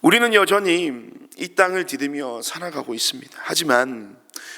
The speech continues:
우리의 삶의 근원은 오직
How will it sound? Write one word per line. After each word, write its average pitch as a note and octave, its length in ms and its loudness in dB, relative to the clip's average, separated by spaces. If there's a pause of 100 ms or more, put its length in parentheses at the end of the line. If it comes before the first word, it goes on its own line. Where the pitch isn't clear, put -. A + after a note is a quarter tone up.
우리의 E3 400 4
삶의 D#3 480 2
근원은 C#3 680 -2 (360)
오직 C#3+ 540 2